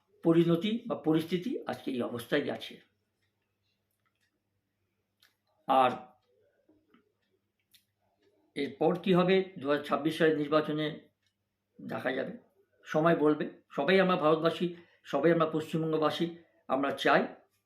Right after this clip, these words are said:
আমাদের রাজ্যটা উন্নতি করুক, আমরা শান্তিতে ভালোভাবে বাস করতে পারি। আর যত তোলাবাজ,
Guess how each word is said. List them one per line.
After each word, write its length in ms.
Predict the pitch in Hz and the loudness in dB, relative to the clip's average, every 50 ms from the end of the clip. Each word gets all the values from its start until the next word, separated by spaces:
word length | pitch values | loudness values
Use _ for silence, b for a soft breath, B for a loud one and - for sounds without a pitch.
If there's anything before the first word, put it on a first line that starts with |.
| _ _ _ _ | _ _ _ _
আমাদের 320 | - 139 135 131 135 135 135 | -6 -6 -4 -4 -4 -2 -2
রাজ্যটা 520 | 127 123 120 143 139 120 196 214 208 - - | -2 -2 -4 -6 -2 0 0 0 0 -4 -8
উন্নতি 340 | - 156 160 165 170 170 175 | -6 -2 -2 0 0 0 0
করুক, 300 | 175 170 180 220 233 - | 2 2 2 2 0 -2
আমরা 180 | 151 143 139 139 | -4 -4 -4 -4
শান্তিতে 520 | - - 147 151 156 160 156 156 175 170 | -4 -4 -4 -2 -2 -4 -4 -2 -2 -2
ভালোভাবে 680 | 160 117 - 120 127 135 135 139 143 196 254 - - - _ _ _ _ _ - | -2 -2 -4 -4 -4 -4 -4 -4 -4 -4 -4 -6 -10 -18 _ _ _ _ _ -10
বাস 300 | 123 117 120 160 196 - - - - _ | -4 -2 0 0 0 -2 -6 -14 -8 _
করতে 280 | 156 143 143 - 160 | -4 -4 -2 -2 -4
পারি। 260 | - - - - - - _ _ _ _ _ _ _ _ _ _ _ _ _ _ _ b b b b b b b | -4 -4 -6 -12 -12 -16 _ _ _ _ _ _ _ _ _ _ _ _ _ _ _ b b b b b b b
আর 180 | 120 127 123 | -6 -4 0
যত 300 | 120 160 160 160 175 160 165 | 0 0 2 2 0 0 2
তোলাবাজ, 400 | 165 165 170 170 180 202 - - | 4 4 4 6 4 4 2 2